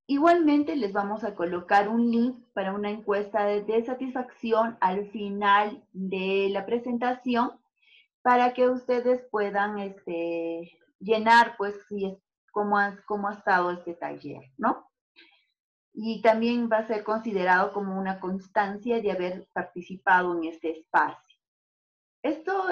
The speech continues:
este espacio tenem-, tiene tres momentos. El primer momento va a ser una breve exposición en relación a la norma técnica, a la cero noventa y tres guion dos mil veinte guion Minedu.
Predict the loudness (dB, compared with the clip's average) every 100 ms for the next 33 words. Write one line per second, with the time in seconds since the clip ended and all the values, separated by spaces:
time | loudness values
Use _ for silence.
0 | -2 -4 -6 -6 0 2 0 -2 2 2
1 | 0 -4 _ -8 -4 -4 -4 -8 -12 _
2 | -6 -4 -6 -4 -4 -4 -8 -6 -2 -2
3 | -2 -8 _ _ _ _ _ _ _ _
4 | _ -4 -2 0 4 4 4 2 0 0
5 | -2 -4 -4 -2 -2 -4 -8 -4 -2 -2
6 | -2 -4 2 4 4 0 -8 -10 -8 -8
7 | -8 -16 -8 -4 -2 -4 -4 -2 0 -2
8 | -4 -4 -2 0 -2 -2 -2 0 0 0
9 | -2 -2 0 -2 -2 -6 -2 0 2 0
10 | -2 -4 -6 -4 -2 -4 -6 -6 -8 -8
11 | -4 -2 -2 -2 -4 -2 -2 -4 -8 -8
12 | -8 -2 -2 -2 -4 -8 -8 -6 -6 -6
13 | -2 0 0 -2 -6